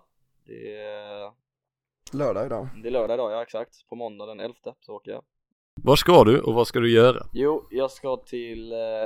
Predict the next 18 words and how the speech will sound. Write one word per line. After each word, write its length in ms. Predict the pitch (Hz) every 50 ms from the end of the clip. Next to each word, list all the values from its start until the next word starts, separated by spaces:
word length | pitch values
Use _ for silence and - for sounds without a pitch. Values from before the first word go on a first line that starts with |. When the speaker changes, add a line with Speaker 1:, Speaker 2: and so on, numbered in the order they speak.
| 92
Speaker 1:
ett 80 | 110 -
ställe 200 | - 117 113 107
som 140 | - _ 113
heter 260 | 107 98 107 101 101
Banff. 460 | 98 104 104 101 101 101 104 117 120 - _ _ _ _ _ _ _ _ _ _
Banff 440 | 117 113 127 123 120 117 113 110 117
i 80 | 110 -
Alberta. 580 | - 117 113 110 107 120 120 110 104 104 107 - _ _ _ _ _ _ _ _ _ _ _ _ _ _ _ _
Och, 460 | - 104 110 104 - _ _ _ 110
eh, 580 | 110 110 107 107 104 104 104 104 101 101 101 87 _ _ _
ja, 220 | - 139 117 110
dit 160 | 107 110 110 -
ska 120 | _ 117
jag 100 | 113 110
dit, 220 | 110 107 104 _
eh, 380 | - 107 110 110 110 107 107 _
för 60 | - 107
säsongen, 400 | - - 120 - 123 120 123 113